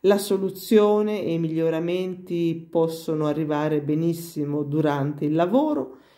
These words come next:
come possono arrivare alla fine del lavoro. Dipende un po' la situazione, eh, che avete. Però se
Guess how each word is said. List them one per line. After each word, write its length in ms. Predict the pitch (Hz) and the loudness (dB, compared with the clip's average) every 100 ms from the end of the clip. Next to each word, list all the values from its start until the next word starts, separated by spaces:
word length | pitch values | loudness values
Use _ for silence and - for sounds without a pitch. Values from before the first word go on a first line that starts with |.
| _ _ | _ _
come 280 | 233 226 | 4 4
possono 680 | 220 208 208 - 180 165 160 | 4 0 0 -4 -6 -6 -6
arrivare 1040 | 151 156 165 160 160 170 180 185 - - _ | -6 -4 -2 0 0 0 -2 -4 -8 -18 _
alla 220 | - 156 156 | -4 0 -2
fine 380 | - 180 165 | -2 -2 0
del 140 | 160 160 | 2 2
lavoro. 640 | 156 165 175 151 139 - - _ _ _ | 2 4 4 2 0 -8 -18 _ _ _
Dipende 800 | 151 156 170 175 180 175 180 175 | -10 -4 0 2 0 -2 -4 -4
un 220 | 165 156 | -8 -6
po' 400 | - 165 165 - 156 | 0 2 0 -4 -8
la 140 | 147 | -8
situazione, 1000 | 147 156 147 147 - 165 165 185 185 - | -8 -8 -6 -8 -6 0 2 0 -4 -12
eh, 560 | - 160 156 - - - | -16 -16 -16 -16 -18 -12
che 180 | - 160 | -2 0
avete. 580 | 156 160 143 143 151 - _ _ _ _ _ | 2 2 2 -2 -12 -18 _ _ _ _ _
Però 400 | - 190 214 - | 0 4 4 2
se 680 | - - 196 175 - - _ | -6 -4 -2 0 -2 -12 _